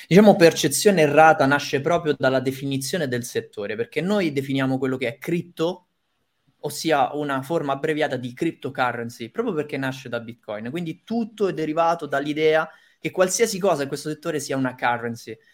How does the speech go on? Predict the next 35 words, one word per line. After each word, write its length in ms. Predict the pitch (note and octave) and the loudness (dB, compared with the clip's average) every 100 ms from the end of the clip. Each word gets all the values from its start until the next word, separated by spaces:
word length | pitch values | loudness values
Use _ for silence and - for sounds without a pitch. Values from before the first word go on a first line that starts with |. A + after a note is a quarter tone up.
| _ _ _ _ _ | _ _ _ _ _
Ricordiamoci 460 | - F#3 F3+ F#3+ C#3+ | -4 -2 0 -2 -2
appunto 400 | C#3 F3 C3+ A#2 | -2 -4 -4 -6
che, 120 | A#2+ | -8
come 200 | D3 D3+ | -6 -4
hai 60 | |
detto, 560 | F3+ A#2+ B2 - A#2 F#2+ | -2 -4 -4 -6 -8 -6
una 240 | C3 A#2+ | -6 -6
currency 500 | A#2+ D#3 C#3+ B2 - | 0 0 0 -4 -6
è 20 | B2+ | -6
una 180 | B2+ | -4
moneta 840 | B2+ C3 C#3+ C#3 C#3 C3 B2+ - _ | -2 -2 -2 -6 -2 0 0 -4 _
per, 640 | - D3 C#3 B2+ C3 - _ | -2 -2 -2 -4 -4 -4 _
innanzitutto 560 | E3+ D3+ D3 F3+ A3+ F3 | -10 -8 -6 -8 -4 -2
dovrebbe 420 | C#3+ D3 C#3 C#3 | 0 0 0 -2
essere 340 | D3 - B2+ | -4 -6 -8
accettata 520 | C3 - B2+ D3+ C#3+ B2+ | -8 -10 -2 0 0 -2
come 260 | C#3 C3 | -4 -4
a 120 | C3 | -6
corso 260 | - D#3 D3+ | -4 -4 -2
legale, 320 | C3+ D3 A#2+ | 0 2 2
quindi 260 | B2+ D#3+ C#3+ | -2 -4 -4
in-, 160 | C#3+ - | -6 -8
in-, 120 | D#3+ F3 - | -6 -6 -6
innanzitutto 460 | E3 - G#3+ D#3+ | -6 -6 -4 -2
Bitcoin 320 | D3 C#3 G3 | -2 0 -2
ad 100 | E3 | 0
esempio 340 | C3 D3 E3+ C3 | -4 -6 -6 -8
è 80 | - | -2
currency 460 | C#3+ D3 C#3 C3+ | -2 0 -2 -6
solamente 500 | B2 B2+ C3 C3+ C3+ | -6 -4 -2 -4 -6
in 120 | B2+ B2+ | -4 -4
El 120 | B2 | -4
Salvador 600 | - A#2+ A#2+ C3+ B2+ B2 | -4 -4 -2 0 0 -2
e 80 | A#2+ | -6
non 360 | B2 C3 B2 | -4 -4 -4